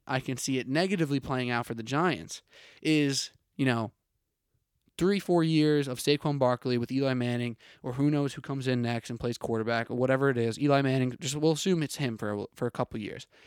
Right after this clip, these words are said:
Saquon does good. He really helps the offense. He scores a bunch of touchdowns, catches passes. He racks up the yards.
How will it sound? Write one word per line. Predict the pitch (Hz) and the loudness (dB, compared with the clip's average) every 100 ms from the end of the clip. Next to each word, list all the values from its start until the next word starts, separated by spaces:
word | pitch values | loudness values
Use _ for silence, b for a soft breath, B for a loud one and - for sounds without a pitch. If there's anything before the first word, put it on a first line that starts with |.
| b b | b b
Saquon | - 151 160 147 | -2 0 2 2
does | 123 117 107 | 0 -4 2
good. | 175 180 165 147 b _ | 4 6 4 0 b _
He | 113 | -6
really | 113 113 | -4 -4
helps | 123 117 - | -6 -8 -2
the | |
offense. | 139 151 - 139 | 0 0 -2 -8
He | 123 | -8
scores | - 123 117 | -8 -6 -6
a | |
bunch | 117 113 | -6 -8
of | 117 | -6
touchdowns, | 147 147 - 127 120 - b b | -4 -2 -2 -4 -4 -10 b b
catches | - 165 - 143 | -2 -2 0 -4
passes. | - 143 139 - 135 127 | 0 0 0 -2 -4 -4
He | 117 - | -10 -8
racks | 135 127 - | -6 -6 -6
up | 117 | -8
the | - | -4
yards. | 120 165 160 151 135 | 2 4 4 2 0